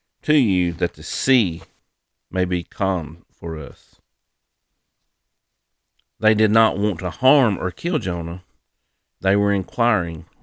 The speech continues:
on what would appease God in order for them to be saved. So have you ever wondered why Jonah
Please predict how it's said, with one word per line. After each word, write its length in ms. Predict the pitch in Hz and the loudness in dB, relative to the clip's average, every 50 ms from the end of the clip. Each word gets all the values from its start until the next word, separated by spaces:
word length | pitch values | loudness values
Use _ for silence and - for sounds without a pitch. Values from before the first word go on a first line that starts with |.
| _ - | _ -8
on 180 | 92 90 87 | -6 -6 -4
what 240 | 90 107 104 90 65 | -2 0 0 0 0
would 240 | 90 95 87 85 - _ | -2 -4 -4 -6 -10 _
appease 560 | - 90 85 _ - - 131 131 123 117 101 90 | -10 -10 -10 _ -4 0 0 2 0 0 -2 -4
God 520 | - 101 110 120 113 95 82 82 82 85 _ _ _ _ | -2 0 0 2 2 0 -2 -4 -8 -10 _ _ _ _
in 200 | - 92 90 87 - - | -6 -4 -4 -4 -2 0
order 480 | 104 107 104 92 85 82 80 80 - _ _ _ _ _ _ _ _ _ _ _ _ | 2 2 2 2 0 -4 -8 -8 -12 _ _ _ _ _ _ _ _ _ _ _ _
for 180 | - 95 92 | -4 -2 -2
them 240 | 90 95 95 92 90 | 0 2 2 0 0
to 140 | - - 90 | -2 -4 -4
be 160 | 85 87 87 | -4 -4 -6
saved. 540 | - - - 85 82 80 76 71 69 78 - _ _ _ _ _ _ _ _ _ - - _ _ _ _ _ _ _ _ _ _ _ _ _ _ _ _ _ _ _ _ _ _ _ _ _ _ _ _ _ _ _ | -6 -8 -8 -6 -6 -6 -6 -8 -12 -18 -20 _ _ _ _ _ _ _ _ _ -20 -20 _ _ _ _ _ _ _ _ _ _ _ _ _ _ _ _ _ _ _ _ _ _ _ _ _ _ _ _ _ _ _
So 160 | - - 113 | 0 2 2
have 220 | 107 110 110 107 113 | 4 4 2 4 4
you 160 | 123 127 127 | 4 6 6
ever 240 | 120 120 113 113 110 | 6 6 4 4 4
wondered 480 | 113 117 123 120 104 98 92 85 87 | 4 4 4 2 2 0 -4 -4 -2
why 180 | 104 101 95 95 | -2 0 0 0
Jonah 540 | 90 92 110 113 113 104 95 82 82 82 | 0 0 2 2 2 2 0 -2 -4 -6